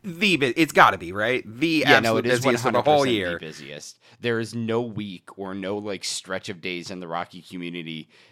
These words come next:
Speaker 2: that is as busy as this, unless you're playing, like, nine rolls at R K O Con, and then you leave in, until the week before to get all of your costumes and blocking down. Aside from that, like, Halloween is probably the busiest week. So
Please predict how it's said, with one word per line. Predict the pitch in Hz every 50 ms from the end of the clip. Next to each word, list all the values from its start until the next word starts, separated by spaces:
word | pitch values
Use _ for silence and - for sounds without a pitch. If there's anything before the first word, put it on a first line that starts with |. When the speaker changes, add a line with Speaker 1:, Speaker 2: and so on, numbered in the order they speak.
| _ -
Speaker 2:
that | 101 95 87
is | 92 92 - - -
as | 90 90 92 104 107 - 95
busy | 87 101 95 92 92 101 92 87
as | 90 90 85 - -
this, | 71 82 85 90 104 - - _ - - - -
unless | 131 135 131 147 151 -
you're | 151 135
playing, | 160 165 160 151
like, | 139 120 104 104
nine | 95 92 101 104 101 98
rolls | 95 95 98 107 113 110
at | 104 92
R | 92 95 95
K | - - 87 85
O | 90 92
Con, | - - 113 110 117 117 120 117
and | 90 90 101 98
then | 101 98 95
you | 95 98 95
leave | 95 101 101 101 98
in, | 104 98 87 78
until | 85 98 90 85 - 110 95
the | 90 92
week | 85 87 95 95 92 -
before | 95 92 - - 92 95 98
to | 92 95
get | 85 98 92 90
all | 87 87 90
of | 85
your | 85 85
costumes | - - 87 85 85 - - 101 92 90 95
and | 90 82
blocking | 82 80 76 76 - 104 101 110
down. | 127 139 151 156 165 160 _ _ _ - - - - - _ _ _ _ _ _ _ _ -
Aside | 127 127 - 175 185 220 214 -
from | 180 127 117
that, | 110 107 117 147 180 190 - -
like, | 131 123 113 110 107 - _ _ _ - 202
Halloween | 175 226 262 269 254 247 220 208 190 170 151
is | 151 -
probably | - - - 156 147 143 139 135 120 123 120 120 113
the | 104 101 113 104
busiest | 90 107 98 87 - 92 87 82 - -
week. | - 78 73 71 -
So | - 123 113 110 104 104